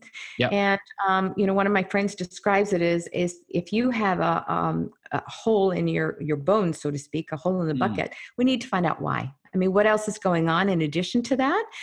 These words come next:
Speaker 2: that's contributing to the risk factors of osteopenia or osteoporosis? And many, many women have it and didn't know it.
Speaker 1: Yeah. What are some of the big factors there? Obviously, vitamin D plays a role. You know, you gotta get your right
Speaker 2: Vitamin D.
Speaker 1: nutrients, magnesium, calcium, like you mentioned.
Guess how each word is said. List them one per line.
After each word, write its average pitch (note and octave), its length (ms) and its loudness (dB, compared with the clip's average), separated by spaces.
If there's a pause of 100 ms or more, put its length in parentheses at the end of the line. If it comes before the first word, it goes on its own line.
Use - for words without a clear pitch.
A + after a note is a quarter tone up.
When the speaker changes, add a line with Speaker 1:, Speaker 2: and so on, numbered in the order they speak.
(120)
Speaker 2:
that's G3 180 -2
contributing F#3 800 0
to F3+ 140 -4
the E3 100 0
risk E3+ 240 -2 (260)
factors D3+ 420 -4
of D3 40 -4
osteopenia D3 520 -2
or - 80 0
osteoporosis? D3 720 -6
And E3+ 180 2
many, G3 220 0
many G3+ 200 0
women F3 240 0
have G#3+ 220 0
it E3+ 180 0 (220)
and E3+ 160 0
didn't D3 260 -4
know C#3+ 200 -2
it. - 80 -8 (580)
Speaker 1:
Yeah. F#3+ 100 4
What D3+ 180 4
are G3 40 4
some G#3 180 2
of F#3+ 40 4
the E3+ 80 4
big D3 160 2
factors B2+ 460 0
there? D#2+ 300 -10 (180)
Obviously, D3 380 4
vitamin A#2+ 440 0
D B2+ 220 2
plays C#3 280 0
a A#2+ 60 -2
role. A#2 320 0
You A2+ 80 -2
know, A2+ 60 0
you A2+ 60 -2
gotta A#2 120 2
get A#2+ 220 -2
your C3+ 100 -2
right A2 140 2
Speaker 2:
Vitamin A3 180 2
D. - 60 4
Speaker 1:
nutrients, G#2 520 -4
magnesium, A2 680 -4
calcium, A2 420 -6
like G#2+ 180 -10
you A2 60 -6
mentioned. G#2+ 480 -8